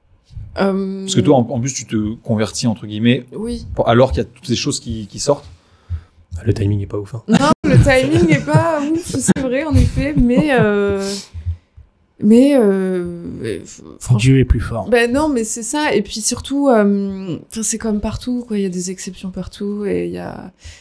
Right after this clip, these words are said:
Speaker 1: il y a, il y a, il y a, il y a, le mal est aussi un petit peu partout et je
Speaker 2: Mmh,
Speaker 1: pense que le
Speaker 2: bien sûr.
Speaker 1: bien, euh, le bien est, doit être prédominant aussi et
Speaker 2: Mmh.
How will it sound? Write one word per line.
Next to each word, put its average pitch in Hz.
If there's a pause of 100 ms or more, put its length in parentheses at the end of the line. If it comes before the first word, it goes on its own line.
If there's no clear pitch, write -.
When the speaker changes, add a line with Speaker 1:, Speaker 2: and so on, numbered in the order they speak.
(200)
Speaker 1:
il 180
y -
a, 180
il 170
y 175
a, -
il 180
y 180
a, 185
il 190
y 190
a, 196
le 185
mal 196
est 190
aussi 175
un 185
petit -
peu 185
partout 220
et 175
je 120
Speaker 2:
Mmh, 127
Speaker 1:
pense 208
que -
le 175
Speaker 2:
bien -
sûr. 180
Speaker 1:
bien, 196 (100)
euh, 175 (400)
le 180
bien 190
est, 175
doit 180
être 185
prédominant 180
aussi 247
et 170
Speaker 2:
Mmh. 170